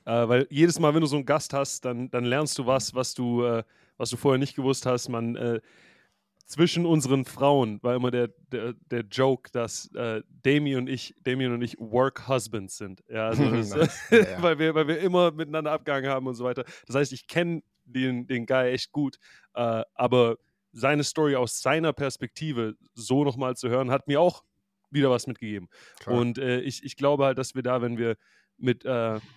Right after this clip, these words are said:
Speaker 1: den ganzen Game Changern, die wir vorhaben, hier einzuladen, sprechen, dass wir da wirklich, äh, selber auch immer was lernen, aber natürlich
Speaker 2: Mhm.
Speaker 1: euch auch immer ein bisschen Nuggets mitgeben können. Ähm,
Speaker 2: Ja.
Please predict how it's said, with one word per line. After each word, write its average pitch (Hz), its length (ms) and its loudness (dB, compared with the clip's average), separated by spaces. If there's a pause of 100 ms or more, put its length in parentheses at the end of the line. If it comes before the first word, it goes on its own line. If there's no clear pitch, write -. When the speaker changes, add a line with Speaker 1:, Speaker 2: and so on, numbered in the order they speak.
Speaker 1:
den 120 120 -2
ganzen 131 260 -2
Game 131 180 -2
Changern, 120 320 0
die 113 60 -8
wir 117 120 0
vorhaben, 123 640 0 (140)
hier 123 180 0
einzuladen, 110 640 -4 (160)
sprechen, - 580 -4
dass 113 200 -2
wir 113 60 -2
da 110 120 0
wirklich, - 480 -6
äh, 107 400 -4
selber 151 440 4
auch 151 280 0 (580)
immer 147 220 0
was 139 180 0
lernen, 151 400 -4
aber 123 200 -2
natürlich 120 320 -4
Speaker 2:
Mhm. 117 60 -2
Speaker 1:
euch 127 160 0
auch 120 160 -4
immer 120 140 -6
ein 110 80 -8
bisschen 113 240 -8
Nuggets 117 280 -4
mitgeben 110 380 -4
können. 113 220 -6 (480)
Ähm, 117 80 2
Speaker 2:
Ja. 107 320 2